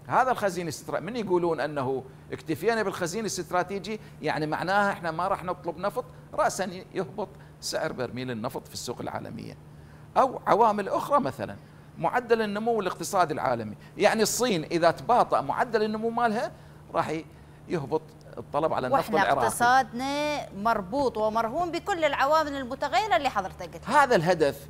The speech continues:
Speaker 1: اللي أشارت إلى الخطة
Speaker 2: زين.
Speaker 1: الخمسية، اللي هو شنو هو؟ تنوي-، تنويع الإنتاج.
Speaker 2: زين.
Speaker 1: يعني ما نظل نعتمد على النفط فقط.
Speaker 2: نعم.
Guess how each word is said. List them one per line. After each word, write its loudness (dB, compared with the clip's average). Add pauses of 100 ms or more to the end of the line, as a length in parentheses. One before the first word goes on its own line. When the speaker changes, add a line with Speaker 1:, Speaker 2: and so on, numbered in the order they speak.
(120)
Speaker 1:
اللي 0 (280)
أشارت 2
إلى 2
الخطة 0 (460)
Speaker 2:
زين. -2
Speaker 1:
الخمسية، 2
اللي 2
هو 2
شنو -2
هو؟ -2 (380)
تنوي-، -2
تنويع 0
الإنتاج. -2 (140)
Speaker 2:
زين. -4
Speaker 1:
يعني 4
ما 4
نظل 4
نعتمد 0
على 4
النفط 0
فقط. 0 (240)
Speaker 2:
نعم. -6